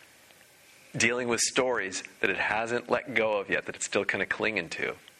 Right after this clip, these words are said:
That there is this deep, deep freedom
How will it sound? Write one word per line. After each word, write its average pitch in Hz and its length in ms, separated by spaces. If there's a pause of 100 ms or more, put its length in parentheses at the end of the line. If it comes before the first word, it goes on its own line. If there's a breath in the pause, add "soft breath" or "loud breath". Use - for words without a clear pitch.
(3250)
That - 160
there 131 180
is 127 120
this 104 180 (260)
deep, 135 560
deep 110 380
freedom 80 540